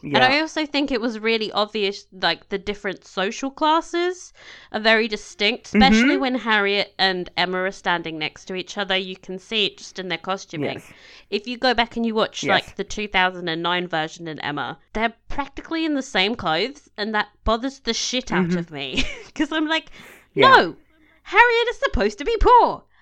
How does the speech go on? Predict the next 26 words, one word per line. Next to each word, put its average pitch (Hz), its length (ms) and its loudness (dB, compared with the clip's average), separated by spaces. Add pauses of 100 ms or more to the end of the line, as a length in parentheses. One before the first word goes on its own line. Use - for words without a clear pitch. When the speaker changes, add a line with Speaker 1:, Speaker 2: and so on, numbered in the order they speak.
(140)
Speaker 1:
Um, 180 320 -6
<laughs> - 880 -18
also, 294 300 -2
just 277 260 -6
generally, 202 760 0
um, 170 320 -2
I 190 140 -2
think 196 460 -4 (440)
this 294 280 -6
is 285 80 -4
obviously 294 440 -4
still 214 280 -6
set - 220 -6
in 202 100 -10
the 185 100 -8
Regency 190 580 -8
period 175 680 -2
because 180 460 -8
we're, 170 280 -6 (440)
like, 165 240 -8
still - 240 -10
seeing 160 320 -10
the 147 100 -10
Empire 160 460 -6
waistline. 151 560 -10 (480)
But, 175 240 0